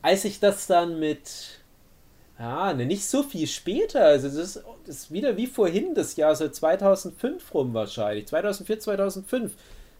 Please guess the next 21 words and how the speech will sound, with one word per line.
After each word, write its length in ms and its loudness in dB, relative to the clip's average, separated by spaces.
das 220 -6
Zivildienstjahr, 840 -2
als 160 -2
ich 80 -10
mir 100 -2
dann 160 -2
die 100 -6
ganzen 360 -2
Buffy-Staffeln 760 -2
auf 140 -8
D 140 -4
V 160 2
D 160 -4
geholt 460 -2
hab. 260 -4
Und 280 -4
ich 180 -4
dann 200 6
mittlerweile 840 4
auch 200 4
schon 680 0